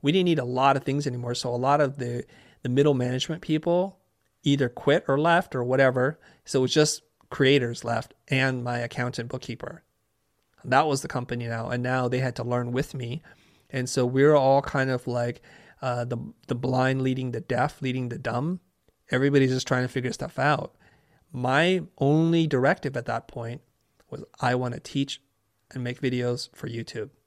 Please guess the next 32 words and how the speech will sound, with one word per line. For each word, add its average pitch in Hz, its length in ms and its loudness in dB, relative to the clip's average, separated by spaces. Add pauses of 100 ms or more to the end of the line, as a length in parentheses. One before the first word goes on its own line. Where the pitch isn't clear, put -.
(680)
The 113 80 -6
rest 127 280 0
of 151 80 -2
you 127 380 0
help 127 180 -6
me 131 80 -4
figure 127 280 -2
out 123 80 -2
how 123 80 -4
to 113 80 -6
make 117 200 -8
money 123 320 -4
on 123 80 -10
this 113 200 -8
thing. 113 320 -10 (840)
And 120 260 -10 (120)
I 131 120 4
just - 260 -6 (280)
love 127 440 2
teaching. 151 460 0 (520)
So 123 300 -4
don't 143 280 0
create - 280 2
things 131 280 0
that 120 100 -6
get 123 120 0
in 123 80 -2
the 120 80 -2
way 120 160 0
of 117 100 -4
me 117 120 -8
teaching." 113 420 -8